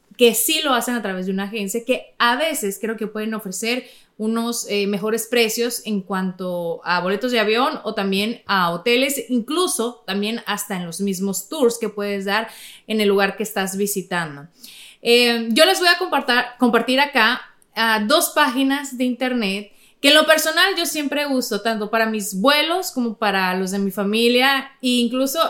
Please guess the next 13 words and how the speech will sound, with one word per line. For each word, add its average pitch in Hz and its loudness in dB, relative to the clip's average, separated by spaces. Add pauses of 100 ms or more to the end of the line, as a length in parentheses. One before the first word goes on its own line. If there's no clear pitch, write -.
(140)
este 254 -2
episodio 240 -6
lo 220 -4
estoy 208 -2
grabando 202 -2
en 202 -2
un 196 -2
día 202 0
donde 185 -4
me 170 -8
lleno 180 -4
de 254 -2
felicidad 269 0